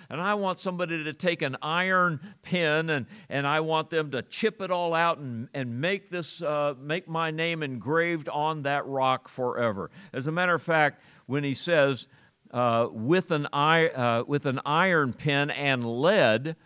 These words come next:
some say that, uh, what happened in those days is that they would engrave things on a stone with a, with a chisel,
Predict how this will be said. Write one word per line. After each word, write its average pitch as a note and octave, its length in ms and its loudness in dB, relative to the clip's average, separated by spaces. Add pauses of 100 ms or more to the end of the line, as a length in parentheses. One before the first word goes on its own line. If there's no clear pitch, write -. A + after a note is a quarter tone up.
(760)
some F#3+ 340 -4
say E3+ 320 -2
that, D3 360 -4
uh, B2+ 280 2
what C3 300 0
happened D#3+ 500 0
in B2+ 120 -2
those B2+ 280 0
days B2 560 -2 (440)
is B2 320 -6
that C3+ 360 0 (240)
they C#3+ 180 -2
would C#3 220 -2
engrave B2+ 680 0
things E3 340 -4
on D3 180 -2
a C3 80 -4
stone D3+ 720 -4 (140)
with D#3 400 -4
a, D3+ 300 0
with D3+ 240 -6
a E3+ 80 -2
chisel, C#3+ 680 -4